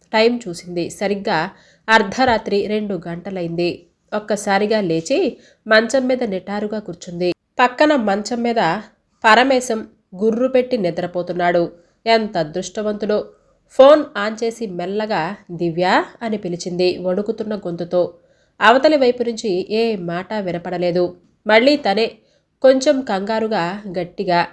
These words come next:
"దివ్య" అని పిలిచింది. ఒక తల్లి పడే ఆరాటంతో పాటు వరలక్ష్మి గొంతులో నిస్సహాయత కూడా ధ్వనిస్తుంది.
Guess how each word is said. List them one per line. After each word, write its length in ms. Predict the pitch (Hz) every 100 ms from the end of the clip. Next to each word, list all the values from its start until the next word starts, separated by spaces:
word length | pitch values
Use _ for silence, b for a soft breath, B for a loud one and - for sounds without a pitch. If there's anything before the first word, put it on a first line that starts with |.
| -
"దివ్య" 500 | 175 175 180 190 311 - 247
అని 120 | 240
పిలిచింది. 680 | 208 180 - 175 175 - _ _ _ _ 254
ఒక 120 | 254
తల్లి 320 | 262 254 277
పడే 360 | 277 302 294 -
ఆరాటంతో 580 | 180 196 220 220 214 220
పాటు 500 | 220 220 294 427 - B B -
వరలక్ష్మి 580 | 226 247 294 294 - 254
గొంతులో 640 | 185 190 196 220 170 208 - -
నిస్సహాయత 600 | 226 226 294 269 269 269
కూడా 320 | 269 262 254
ధ్వనిస్తుంది. 920 | 233 175 175 170 - 170 170 170 -